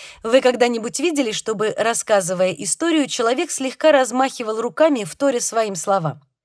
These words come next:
Это очень ритмичный жест. Движение палочкой — простые, быстрые движения рук,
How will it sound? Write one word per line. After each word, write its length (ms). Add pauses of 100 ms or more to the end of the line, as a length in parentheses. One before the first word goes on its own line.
(260)
Это 220
очень 320
ритмичный 580
жест. 440 (640)
Движение 640
палочкой — 680 (220)
простые, 540
быстрые 500
движения 600
рук, 280